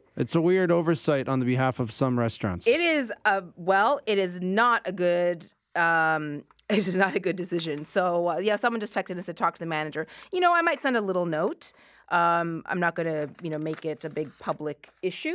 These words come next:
Speaker 2: but, uh, you can text in seven ten ten. Would you give them another shot,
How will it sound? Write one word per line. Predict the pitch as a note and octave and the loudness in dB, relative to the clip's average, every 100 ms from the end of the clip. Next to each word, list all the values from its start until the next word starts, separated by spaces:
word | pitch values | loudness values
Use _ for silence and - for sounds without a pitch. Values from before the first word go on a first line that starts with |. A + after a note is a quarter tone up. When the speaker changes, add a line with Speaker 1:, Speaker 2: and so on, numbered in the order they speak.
| G#4+ | -2
Speaker 2:
but, | G#3+ E3 - | 0 -2 -2
uh, | F3 | -2
you | F3 | -2
can | C4 | -4
text | D4+ C#4 A#3+ | -4 -4 -4
in | G3+ | -4
seven | A#3+ A#3+ A3+ | -2 -2 -4
ten | A3 G3 | -4 -2
ten. | G3+ F#3 | -2 0
Would | F#3 B3 | -2 -4
you | A#3 | -4
give | C4 B3+ | -2 0
them | D4 | 0
another | C#4 A#3 A3 G#3 | 2 0 0 -2
shot, | - - F3+ B2+ - | -2 0 2 2 -4